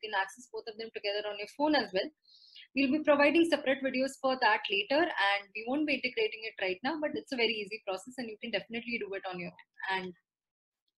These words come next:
there would be videos to guide you as well. And you can do that by webmail dot I I T B dot A C dot in. You again need to fill in your L D A P credentials, so it just shows how important your L D A P I D and password are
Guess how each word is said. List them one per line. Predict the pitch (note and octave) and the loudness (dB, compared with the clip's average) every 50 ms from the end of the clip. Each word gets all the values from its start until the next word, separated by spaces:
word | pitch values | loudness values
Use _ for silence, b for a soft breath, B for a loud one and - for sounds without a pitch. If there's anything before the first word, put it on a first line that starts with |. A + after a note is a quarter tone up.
| _ - | _ -8
there | G#3+ G#3 G3 | -6 -4 -2
would | G3+ G3+ F#3 | -2 -2 0
be | F#3+ G3+ | 0 0
videos | F#3 F#3 F#3+ A3+ B3 A#3+ - | 2 2 2 2 2 2 0
to | A3+ | 0
guide | F#3+ F#3+ F#3 F#3 F#3 | 2 2 2 2 2
you | G3 G3 - - | 0 -4 -4 -4
as | F#3+ F3 F3 | -4 -2 0
well. | E3+ E3+ E3+ - - _ _ _ _ - G3+ A3+ D4 D4+ - - - | 0 0 -2 -4 -10 _ _ _ _ -6 -6 -4 -4 -6 -6 -2 2
And | G#3 G#3 G#3+ G#3+ G#3+ G#3+ G#3+ | 4 6 6 6 4 2 0
you | A3 A3 | -4 -4
can | - A#3+ A#3 A#3 | -2 -2 -2 2
do | A#3 A#3 A3+ A3+ - | 2 2 2 4 6
that | A3+ A#3+ A#3+ A#3+ A#3 | 6 6 6 4 2
by | - B3 A#3+ | 0 0 0
webmail | A#3 A#3 G#3+ G3+ G3+ A3 A#3+ C4+ C#4 C#4 | 2 2 0 0 2 2 2 2 4 6
dot | C#4+ C4+ B3+ | 4 6 8
I | A#3 G3+ G3+ G3+ | 8 8 8 6
I | G#3 | 2
T | - A3+ A3+ G3 | 0 -2 -4 -4
B | A3 A3+ A#3 A#3 | -4 -8 -4 0
dot | A3+ A3 A3 A3 A3 - - | 2 2 2 2 0 -4 -4
A | G#3 G#3+ | -4 -4
C | F#3+ - A3+ A3 | -2 -2 -4 0
dot | G#3+ G#3+ G#3+ G#3 G#3 | 0 0 0 0 0
in. | G3 A#3 D#4 - - - - - _ _ _ _ _ _ _ _ _ _ _ _ _ _ _ _ - - | -2 -4 -4 -8 -12 -20 -20 -20 _ _ _ _ _ _ _ _ _ _ _ _ _ _ _ _ -10 -4
You | A3+ - | -2 0
again | F3 A3 F#3 B3+ D4 E4+ F4+ | 2 4 8 10 10 10 10
need | F4 D#4+ - | 10 8 6
to | - D#4 | 4 2
fill | D4+ - D4 C#4 | 2 2 2 4
in | C#4 C4+ C4+ | 4 4 4
your | C#4 C4+ B3+ | 4 4 6
L | B3 A#3 | 6 6
D | A#3 A#3 | 6 6
A | A#3+ | 4
P | A#3+ - | 2 2
credentials, | - A#3 A3 A3 A3 A3 - - C4+ C4+ B3+ | 0 0 0 0 0 -2 -2 -2 -2 -2 -2
so | - C4+ | -2 0
it | B3 A#3+ A#3+ | 0 0 0
just | - B3+ C#4+ - | 0 0 2 4
shows | - - C4 B3 C4 C#4 C#4 | 4 4 4 4 2 4 6
how | C#4+ C#4 C4 | 6 6 6
important | A#3+ A3+ - - A#3 G#3+ G#3+ - C4 B3+ B3+ | 4 2 0 2 2 2 4 4 2 2 4
your | C4+ B3+ | 4 4
L | A#3 A3 G3+ G3 F#3+ | 4 4 2 4 6
D | G#3 | 8
A | G#3+ G#3+ | 8 8
P | G#3+ G#3 | 8 6
I | G3 G3 | 4 4
D | G3 G#3 A3 | 2 2 0
and | A3+ A3 A3+ | -2 -2 0
password | - G3+ F3+ F#3 - - G#3+ G#3 G#3 G3 | 2 2 2 2 0 -2 -2 0 0 2
are | F3+ F3 G#3+ - | 2 2 2 0